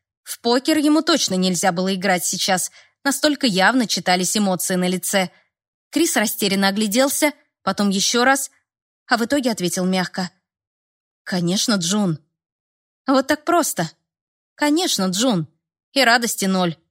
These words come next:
только необъяснимая горечь. «Когда?» спросила она. Он задумчиво наморщил лоб, прикидывая в уме.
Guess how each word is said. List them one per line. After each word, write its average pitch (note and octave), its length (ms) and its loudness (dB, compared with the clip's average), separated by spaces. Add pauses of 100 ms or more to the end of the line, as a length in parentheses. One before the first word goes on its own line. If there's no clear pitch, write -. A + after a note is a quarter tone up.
(240)
только B3+ 240 -4
необъяснимая G#3 720 0
горечь. G3 500 -2 (1000)
«Когда?» G#3+ 460 0 (220)
спросила G#3+ 580 0
она. G#3+ 260 0 (760)
Он D4+ 160 4
задумчиво A#3 540 0
наморщил F#3 520 0
лоб, C4 300 0
прикидывая B3+ 520 0
в A#3+ 80 -2
уме. B3 300 2